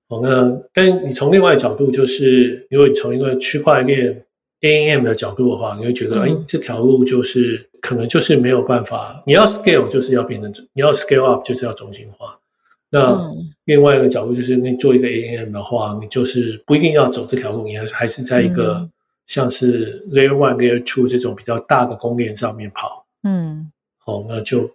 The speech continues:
Speaker 1: 就比较不会有这种中-，就是你，最少你的 decentralization 是，
Speaker 2: 嗯，是合格的。
Speaker 1: 是用这些链，而不是你自己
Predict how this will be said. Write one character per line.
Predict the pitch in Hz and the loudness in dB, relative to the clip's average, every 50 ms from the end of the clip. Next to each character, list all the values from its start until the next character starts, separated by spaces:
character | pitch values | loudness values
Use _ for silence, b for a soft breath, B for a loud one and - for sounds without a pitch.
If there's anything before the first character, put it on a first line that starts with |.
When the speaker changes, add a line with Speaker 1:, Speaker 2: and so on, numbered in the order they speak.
| _ _ _ | _ _ _
Speaker 1:
就 | - - 135 | -8 -4 -2
比 | 127 131 - 110 | -2 -2 -4 -2
较 | - 123 123 | 0 0 0
不 | 123 123 120 110 | 0 -2 -8 -8
会 | - - 127 110 104 | -4 -2 -2 -2 -2
有 | 104 104 104 - 110 104 107 110 - _ _ _ _ _ _ _ _ B B B B B B | -4 -6 -10 -12 -12 -14 -14 -16 -20 _ _ _ _ _ _ _ _ B B B B B B
这 | - 135 | -4 -4
种 | 123 - - | -2 -2 -2
中-， | - 123 123 123 123 | -2 -2 0 0 2
就 | - 170 156 | 2 2 4
是 | 175 165 | 4 4
你， | 143 123 123 123 127 - - - | 4 4 2 0 -2 -6 -2 2
最 | - 190 | 4 6
少 | - 147 131 120 | 6 6 4 2
你 | 117 113 107 | -2 -6 -6
的 | - 123 120 117 113 113 113 - - _ | -4 -4 -2 -4 -4 -8 -12 -16 -10 _
decentralization | - 127 127 127 131 127 123 127 123 117 113 - 135 135 131 131 143 127 123 113 113 113 - _ _ _ _ | -2 -2 0 0 -2 0 0 0 0 0 2 2 2 4 2 2 0 -2 -2 -4 -6 -12 -16 _ _ _ _
是， | - - - 143 131 | -10 -8 -2 0 2
Speaker 2:
嗯， | 123 - - - | 2 2 2 0
是 | 175 - - - 190 | -6 -8 -6 -6 -8
合 | - - 175 | -6 -2 0
格 | 131 | 2
的。 | |
Speaker 1:
是 | 127 123 123 | 4 4 2
用 | 151 165 175 156 135 | 2 2 0 0 0
这 | 120 104 | -2 -2
些 | - - 127 127 | -2 0 0 0
链， | 127 135 127 123 - - | 2 2 2 2 0 -2
而 | 104 | -6
不 | - | -10
是 | - - 135 | -8 -6 -6
你 | 120 107 101 | -6 -6 -6
自 | - 127 | -6 -6
己 | 113 | -6